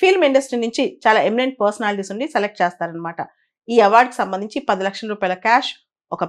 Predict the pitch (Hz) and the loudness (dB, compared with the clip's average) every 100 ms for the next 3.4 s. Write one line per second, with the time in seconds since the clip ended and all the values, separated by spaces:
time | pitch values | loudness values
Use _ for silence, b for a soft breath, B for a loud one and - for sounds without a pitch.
0 | 180 208 247 - 185 180 - 226 233 269 | 0 2 0 -2 -10 -8 0 6 6 4
1 | 202 185 202 196 175 - 156 - _ _ | -2 -2 0 0 -2 -4 -6 -6 _ _
2 | 254 269 339 403 370 302 208 240 240 220 | 4 6 4 4 4 6 4 2 0 2
3 | 254 254 202 | 4 4 0